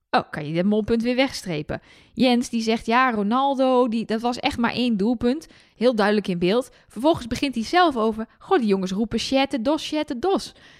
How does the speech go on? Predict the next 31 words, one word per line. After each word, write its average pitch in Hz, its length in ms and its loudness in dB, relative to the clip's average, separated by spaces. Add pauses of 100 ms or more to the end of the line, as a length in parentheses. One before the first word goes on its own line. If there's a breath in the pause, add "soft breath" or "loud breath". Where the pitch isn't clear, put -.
(140 loud breath)
Ja, 339 140 2
dat 175 120 -2
betekent 196 340 -2
zeven 254 320 -2
vijf, 320 280 0
hè? 240 80 -8
Dan, 269 200 -4
of 220 160 -12
zeven 262 260 0
twee, 320 240 0
dan 208 120 -4
blijven 180 300 -2
we - 60 -8
vijf 262 280 2
over. 339 280 2
Dus 240 100 -6
die 277 100 -4
heeft - 160 -4
ook - 140 4
zijn - 140 0
eigen 208 220 -2
fout 180 240 -4
weer 180 100 -4
rechtgezet. - 560 -8
Dus 285 120 -4
ja, 294 260 -2 (600 soft breath)
kom 294 180 2
je 202 80 4
uit 170 160 2
op 160 80 -6
nul. 247 360 2